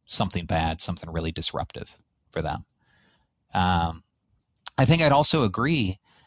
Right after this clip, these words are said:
that there are some organizations and there are some leaders out there, fortunately, I don't think it's the majority, who are somewhat cavalier,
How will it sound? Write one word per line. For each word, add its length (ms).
that 140
there 240
are 280
some 280
organizations 840
and 60
there 120
are 180
some 380
leaders 640
out 240
there, 400
fortunately, 540
I 40
don't 160
think 200
it's 160
the 80
majority, 640
who 420
are 600
somewhat 600
cavalier, 800